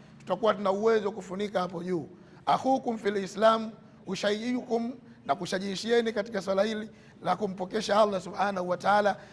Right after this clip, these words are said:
lakini pia la kujenga nyumba za Allah Subhanahu wa Ta'ala kwa kuimarisha nyumba zake, ndugu yenu katika Uislamu, Aliyu Uthmani Ali Mnyamike, Imamu Mkuu Masjidi Tawfiqi. Wassalamu alaikum warahmatullahi wabarakatuh.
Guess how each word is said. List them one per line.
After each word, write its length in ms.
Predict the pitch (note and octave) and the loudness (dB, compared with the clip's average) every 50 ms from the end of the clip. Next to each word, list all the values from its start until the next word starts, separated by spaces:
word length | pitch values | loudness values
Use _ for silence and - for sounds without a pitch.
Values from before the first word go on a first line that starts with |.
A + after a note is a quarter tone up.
| - - | -10 -4
lakini 300 | D#3 E3 F3+ G3+ G3+ G3 | -4 -2 -2 -2 -4 -6
pia 300 | G3 A#3 A#3+ B3 A#3 A3 | -6 -2 0 4 6 6
la 100 | G#3 F#3+ | 4 4
kujenga 420 | - F#3 F#3 A3+ B3 C4 A#3+ A#3 | 0 -2 2 2 2 2 2 -2
nyumba 260 | A3+ A3+ A3 G3+ G3+ F#3+ | -4 -2 0 0 2 2
za 160 | F#3+ F#3+ G#3 | 4 4 4
Allah 220 | G#3+ G#3 G3 F#3 | 4 2 0 -4
Subhanahu 460 | - F3+ G3+ G3 G3+ G#3 G#3 G3 F#3 | -4 -6 -4 -2 0 0 0 -2 -4
wa 80 | E3+ E3+ | -4 -4
Ta'ala 380 | - F3+ G#3 G#3+ G#3+ G3+ - - - - - - - | -2 -2 0 0 0 -4 -6 -10 -14 -20 -18 -10 -6
kwa 100 | F3 E3+ | -6 -2
kuimarisha 580 | G3 G#3 G#3 G3+ G3+ G#3+ A#3+ B3 A#3+ A3+ G3+ | 0 0 2 4 4 4 4 2 0 -2 -2
nyumba 220 | G3+ G3+ G3+ G3 G3 | -2 -2 0 0 2
zake, 420 | G3 G#3+ G3+ F#3 - G3 F#3 F#3+ - - - - - | 4 2 2 2 0 -4 -6 -6 -8 -16 -20 -18 -10
ndugu 180 | D3 E3+ F3+ F#3 | -8 -6 -2 4
yenu 280 | A3 A#3 B3 B3 A#3 A#3 | 4 4 6 4 2 0
katika 300 | - G#3 - - A#3+ G3 | -2 -2 -2 -2 -4 -4
Uislamu, 580 | F#3+ F#3+ - G3 G#3 G#3+ G#3+ A3 G#3+ A3 A3 - - - - - - - | -4 -4 -2 0 2 2 2 0 -2 -8 -10 -12 -16 -20 -20 -20 -14 -8
Aliyu 600 | - - F3+ A3 A#3 A#3 A#3+ A#3 A#3 A#3+ C4 - - - - - | -6 -2 0 0 0 2 0 0 -2 -4 -8 -10 -16 -18 -16 -14
Uthmani 480 | - - - F#3 G3+ G#3 G#3+ A3 G#3+ G3+ | -14 -12 -8 -2 2 2 2 2 2 2
Ali 340 | F#3+ G3 A3 A3 G#3+ G#3 G3+ | 2 2 4 4 2 2 0
Mnyamike, 640 | G3 G3 G3 F#3 G3+ A#3 A#3 A3 A#3 A3 G#3+ A3+ - - - - - - | -4 -2 -4 -2 -2 -2 -4 -2 0 0 0 0 -2 -10 -20 -18 -12 -6
Imamu 260 | E3+ F#3 F#3+ G3 G3+ | 0 0 0 0 0
Mkuu 360 | G3 G3 - A#3 C4 B3+ A#3+ | -4 -4 -2 0 0 0 2
Masjidi 380 | A3 G#3+ G3+ - - F#3 F#3 F3+ | 2 0 0 -2 -4 -8 -8 -4
Tawfiqi. 600 | F#3 F#3+ F3+ F3+ - A#3 A3 G#3+ - G3+ G3+ G3+ - - - - - | -2 -4 -4 -2 -2 -4 -4 -4 -4 -6 -6 -8 -12 -18 -16 -8 -6
Wassalamu 560 | C#3+ C3+ - G3 G3 G3+ G#3 G#3 G3+ G3+ F#3 | -6 -4 0 2 2 4 4 2 2 0 0
alaikum 460 | F3+ F#3+ G#3 G#3+ G3+ - G3 F#3+ F#3+ | 0 0 0 -2 -2 -4 -8 -4 -2
warahmatullahi 1080 | F3+ F#3+ G#3 G3+ - F#3 F#3+ F#3 F#3 F3 F3 F3 F3+ F#3 F#3 F3+ F3 E3+ E3+ F3+ F#3 - - - - - | 0 0 0 0 -2 -6 -8 -6 -6 -6 -4 -2 -2 -2 -2 -2 -4 -4 -6 -8 -8 -12 -18 -16 -6 2
wabarakatuh. 720 | E3+ G#3 G3+ G3+ F#3 F3 E3+ - C#3+ C3 A#2+ G#2 - G2 | 4 6 6 6 4 2 2 2 4 4 4 2 -2 -16